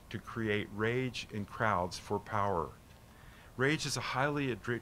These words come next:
addictive drug that many who are addicted to modern life crave be-,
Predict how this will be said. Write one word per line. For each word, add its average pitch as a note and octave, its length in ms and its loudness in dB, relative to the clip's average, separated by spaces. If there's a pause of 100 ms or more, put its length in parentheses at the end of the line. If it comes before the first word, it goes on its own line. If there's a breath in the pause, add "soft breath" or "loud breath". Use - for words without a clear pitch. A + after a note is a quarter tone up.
addictive A#2 480 -2
drug G#2 360 2
that G#2 160 -6
many B2 280 2
who A#2+ 140 -2
are G#2 120 4
addicted A#2+ 440 -2
to G2 80 -4
modern F#2+ 340 4
life G2 280 0
crave C3+ 560 -2 (1080 loud breath)
be-, A#2+ 120 0